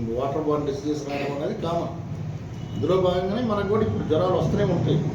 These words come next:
అన్నీ కూడా డెంగీ కాదు. ఈ సంవత్సరం తగ్గినాయి. యాక్చువల్గా రెండు వందల పదే వచ్చినాయి మన జిల్లా వ్యాప్తంగా ఇప్పటివరకు కేసులు. ఇది మరి ఇప్పుడేమైనా పెరుగుతాయేమో, నాలుగైదు రోజుల వరకు చూస్తే ఆ తర్వాత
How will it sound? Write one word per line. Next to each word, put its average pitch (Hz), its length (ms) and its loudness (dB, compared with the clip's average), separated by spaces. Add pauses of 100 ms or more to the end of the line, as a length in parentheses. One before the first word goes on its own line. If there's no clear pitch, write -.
(360)
అన్నీ 185 240 6
కూడా 196 260 6
డెంగీ 170 300 4
కాదు. 151 200 4 (320)
ఈ - 140 -2
సంవత్సరం 190 440 -2
తగ్గినాయి. 170 460 0 (480)
యాక్చువల్గా 165 300 2
రెండు 151 160 2
వందల 160 300 0
పదే 175 100 2
వచ్చినాయి 151 400 2
మన 123 140 -2
జిల్లా 135 200 0
వ్యాప్తంగా 135 420 0
ఇప్పటివరకు 127 540 -2
కేసులు. - 360 -6 (440)
ఇది 107 100 -4
మరి 104 100 -4
ఇప్పుడేమైనా 139 380 0
పెరుగుతాయేమో, 160 720 0
నాలుగైదు 135 280 0
రోజుల 156 240 2
వరకు 170 220 4
చూస్తే 151 640 -2 (440)
ఆ 139 200 -2
తర్వాత 196 680 2